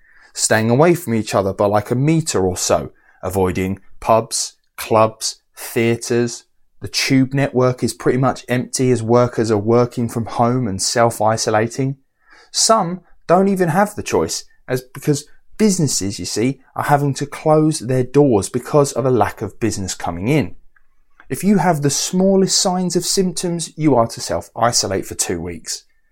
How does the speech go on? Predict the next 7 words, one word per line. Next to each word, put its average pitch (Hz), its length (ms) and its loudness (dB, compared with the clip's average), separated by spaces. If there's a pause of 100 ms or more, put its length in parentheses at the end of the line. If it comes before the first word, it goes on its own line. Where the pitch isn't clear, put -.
(280)
Celebrities 139 880 0
are 101 120 -2
dropping 113 460 -2
like 101 220 0
flies 104 420 0
as 101 140 -4
well, 110 340 2